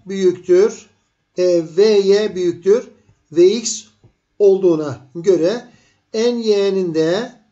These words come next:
N X'ten büyük olması gerekiyor. Şimdi mol sayısını yerine yazalım. M bölü M A Y büyük olması gerekiyor.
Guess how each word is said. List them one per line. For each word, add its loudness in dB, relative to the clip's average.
N -2
X'ten -6
büyük -6
olması -6
gerekiyor. -4
Şimdi -12
mol -4
sayısını -4
yerine -2
yazalım. -4
M -4
bölü 0
M -4
A -6
Y 2
büyük -10
olması -4
gerekiyor. 0